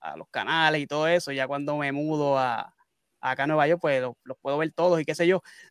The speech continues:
<clears throat> Pero me he dado cuenta que, yo no sé si, pues, por qué pasa esto, pero que muchos haters tiene el equipo de los Mets. ¿Por qué será? Porque, o sea, y lo, y lo, lo pregunto serio, porque es un equipo i-, que ha sido irrelevante por muchos años. La última vez que llegamos a, a la Serie Mundial fue dos mil quince.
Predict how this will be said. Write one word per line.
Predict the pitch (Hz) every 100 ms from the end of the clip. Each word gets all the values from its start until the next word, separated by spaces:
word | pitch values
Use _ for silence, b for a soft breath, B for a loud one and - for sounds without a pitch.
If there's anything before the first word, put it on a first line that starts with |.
| -
<clears throat> | 320 285 262 -
Pero | 185 170
me |
he | 180
dado | 226
cuenta | 226 233 254 196
que, | 170 151 139 117 _ _
yo | 139
no | -
sé | 196 175
si, | 156 - _ _ _
pues, | 143 135
por | 139 123
qué | -
pasa | - 160 135
esto, | 147 - 123
pero | 131 127 - _ _ _ _
que | 151
muchos | 185 202 226 196
haters | 208 196 -
tiene | 180 185
el |
equipo | 170 165 175
de |
los | 170
Mets. | 139 117 - _ _ _ _
¿Por | 143
qué | 120 156
será? | 190 180
Porque, | - 139 147
o | -
sea, | - 170
y |
lo, | 156
y | 151
lo, | 151 143
lo | 147
pregunto | 151 190
serio, | 170 190 185
porque | 156 135 147 139 131 b b b _ -
es | 175
un | 214
equipo | 220 220 220
i-, | 220 - -
que | 156
ha |
sido | 156 190
irrelevante | 202 180 151 170 185 180 170 156
por | 147
muchos | 139 151 165 165
años. | 180 180
La | 147
última | 143 165 170
vez | 165
que | - 156 151
llegamos | 147 156 151
a, | 143 - 139 135
a | 131
la |
Serie | 135 143
Mundial | 143 147
fue | 147 139
dos |
mil | 139 135
quince. | - 196 196 -